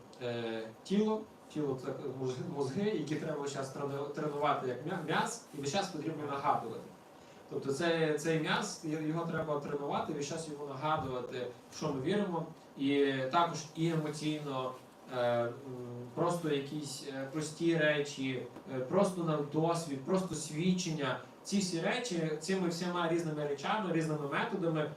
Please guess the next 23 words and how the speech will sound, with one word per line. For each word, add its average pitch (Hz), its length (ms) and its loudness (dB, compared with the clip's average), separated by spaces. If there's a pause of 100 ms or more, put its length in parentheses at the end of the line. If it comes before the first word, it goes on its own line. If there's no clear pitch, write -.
ми 160 80 0
повинні 175 340 2
собі 160 260 -2
нагадувати 160 680 2
і 143 80 -2
укріпляти 151 480 0
свою 147 320 -6
віру. 147 240 2 (180)
І 160 60 -6
через 180 240 2
те, 185 160 4
що - 140 0
коли 175 160 4
ми 175 60 4
будемо 165 140 2 (140)
вірити 202 300 6
в 175 100 2
це, 147 160 -2
коли 151 160 2
ми 165 80 2
будемо 160 180 0
це 170 100 -2
розуміти, 170 760 0